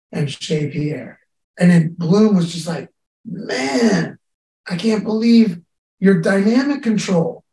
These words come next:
Like, when I pick up the trumpet and I go to play trumpet and you're just, like, right behind me, the, it stays funky as hell, but you just bring that way down and I feel like I can really speak and I don't have to, like, blast out."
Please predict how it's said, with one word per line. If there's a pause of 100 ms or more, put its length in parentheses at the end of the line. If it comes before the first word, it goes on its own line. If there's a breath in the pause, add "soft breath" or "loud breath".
(160)
Like,
when
I
pick
up
the
trumpet
and
I
go
to
play
trumpet (160 loud breath)
and
you're
just,
like,
right
behind
me, (280)
the,
it
stays
funky
as
hell,
but
you
just
bring
that
way
down
and
I
feel
like
I
can
really
speak (300)
and
I
don't
have
to,
like,
blast
out."